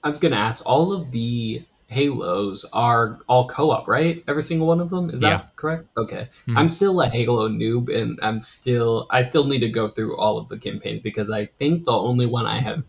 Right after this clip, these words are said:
Speaker 1: actually played, I wanna say, is Halo three.
Speaker 2: Yeah. Hey, I, I don't know why games don't do that anymore. Like, they just don't have, like, couch co-op for, like, the story modes.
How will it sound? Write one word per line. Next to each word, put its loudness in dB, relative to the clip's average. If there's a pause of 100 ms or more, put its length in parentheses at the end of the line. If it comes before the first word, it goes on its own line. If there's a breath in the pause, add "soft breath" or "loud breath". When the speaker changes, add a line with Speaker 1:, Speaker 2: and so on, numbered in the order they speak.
Speaker 1:
actually 0
played, -2 (420 soft breath)
I -2
wanna 0
say, 0
is -4
Halo -4
three. -10 (840)
Speaker 2:
Yeah. -6 (520)
Hey, -10 (320)
I, 0 (200)
I 2
don't -2
know -2
why 2
games -2
don't -2
do -4
that -2
anymore. -6 (180)
Like, -4
they 4
just -2
don't 0
have, 0
like, -6
couch -4
co-op -6
for, -6
like, -10
the -8
story -6
modes. -8